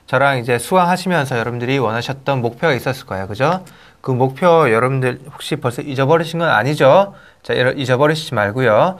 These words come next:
네, 목표 잘 간직해서 꼭 이루시길 바랄게요. 자, 그러면 출발하는데, 자, 오늘 들어갈, 들어갈 번 어디, 어디? 네, 시제 부분에서 완료 시제입니다. 여러분, 제가 수업 시간에 많이 했죠? 그런데 완료 시제라는 말은 뭐? 네,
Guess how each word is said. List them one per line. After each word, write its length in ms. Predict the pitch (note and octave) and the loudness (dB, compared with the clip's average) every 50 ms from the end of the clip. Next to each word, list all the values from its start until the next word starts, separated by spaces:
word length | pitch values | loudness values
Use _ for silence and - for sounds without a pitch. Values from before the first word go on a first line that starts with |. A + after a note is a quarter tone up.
| - - - _ - | -12 -20 -20 _ -6
네, 120 | A2 G#2+ | -6 -4
목표 340 | G#2 G#2 G2+ - - D3 C3+ | -4 -4 -6 -6 -2 -2 -2
잘 240 | B2 - B2 A#2+ A#2 | -2 0 -2 -2 -2
간직해서 840 | - B2 A#2 C3 D#3 D#3 D#3 - D#3+ D3+ D3 A#2+ A#2 C3+ D#3 F#3+ F#3+ - - - _ _ | -2 -4 -4 -4 -4 -4 -4 -4 -4 0 2 4 4 6 4 4 2 -4 -10 -20 _ _
꼭 180 | - D3+ C#3 | -4 -4 -2
이루시길 440 | A#2+ A#2+ C3 C3 C3+ - C3+ A2+ A2+ | 0 0 -2 -2 -2 -2 -4 -4 -4
바랄게요. 540 | - A2 G#2 G#2 G#2 - G#2 G2+ G2+ G#2+ G#2 - _ _ _ _ | -4 -4 -4 -4 -4 -4 -4 -4 -4 -6 -8 -10 _ _ _ _
자, 120 | - A2 G#2 | -6 -6 -2
그러면 280 | - B2 A#2+ A#2+ A2+ | -2 -2 -2 -2 -2
출발하는데, 840 | A2+ - - D#3+ D3+ - C3+ C3 B2+ B2+ B2 A#2 A2 B2+ D#3+ F#3 F#3 - - - - _ - | -4 -6 -4 -2 0 2 2 2 2 0 0 2 2 4 2 2 0 -4 -12 -20 -20 _ 0
자, 100 | - E3+ | 2 4
오늘 180 | G3 G3+ A3 | 6 6 6
들어갈, 300 | G#3 G#3+ G#3 G#3+ G3+ - | 6 8 6 6 6 4
들어갈 300 | - F#3 F#3+ F#3+ G3+ G#3 F#3+ - - - _ | 4 4 6 6 6 4 2 -2 -8 -4 _
번 220 | G3+ G#3 G#3 G3 | 2 4 4 4
어디, 240 | F3 - F3 F#3 F#3 | 4 2 2 2 4
어디? 340 | F#3+ F#3+ F3+ F#3+ F#3 - F#3 - - - - | 4 4 4 4 2 0 -2 -8 -20 -20 -10
네, 300 | - A#2+ B2+ B2 A#2+ - - _ _ _ _ _ | -4 -2 -2 -2 -2 -6 -14 _ _ _ _ _
시제 380 | - - F#3 E3 F3+ F#3 F3 - | -10 -8 -2 2 2 2 2 2
부분에서 800 | D#3 D#3 D3+ D#3+ C#3 B2 A2 G2 - C#3 D3+ E3+ F#3 F#3+ F#3+ - - - _ _ _ | 0 -2 -2 0 -2 -2 -4 -2 0 2 4 6 4 4 2 -2 -12 -20 _ _ _
완료 320 | - F#2+ G#2 A2 B2 D#3+ | -2 0 0 2 2 0
시제입니다. 720 | D#3+ D#3+ - - B2+ A2+ G#2 G2 G2 A#2 A#2+ A#2 G#2 G2 G2 - - - - - _ - | 0 -2 -4 -4 -4 -2 -2 -2 0 2 2 2 2 0 -4 -8 -16 -20 -20 -20 _ 0
여러분, 440 | D3 E3+ F#3+ F#3 F#3 F#3+ F#3+ G3 F#3 | 2 2 4 4 4 4 4 4 2
제가 240 | F#3 - E3+ E3+ E3 | 0 0 2 2 2
수업 240 | D#3+ - A3+ A3 A3 | 2 0 0 0 0
시간에 200 | - - G3 E3+ | 0 -2 0 2
많이 240 | B2+ A#2 A#2+ C#3 | 2 2 2 2
했죠? 640 | D#3+ G3 - - - C#3 C3 C#3 C3+ A#2+ G#2 F#2+ - - - - _ | -2 -4 -4 0 2 4 4 6 4 2 0 -2 -6 -14 -20 -20 _
그런데 340 | - C#3+ C3+ C3 C3 D#3 D#3+ | -2 -2 0 2 2 2 2
완료 300 | - A#2+ A#2+ B2+ D#3 F3+ | 2 2 2 2 2 0
시제라는 420 | F3+ F3+ - - F#3 F3+ F3 E3 D3 | -2 -4 -4 0 0 2 2 0 0
말은 320 | B2 A#2 A#2+ C3+ C3 A2+ | 0 0 0 0 0 2
뭐? 360 | G#2 A2 D3 F#3+ G3+ G3 - - _ _ _ | 4 4 4 4 2 0 -6 -18 _ _ _
네, 260 | A#2+ A#2 B2 A2+ | -2 0 0 -2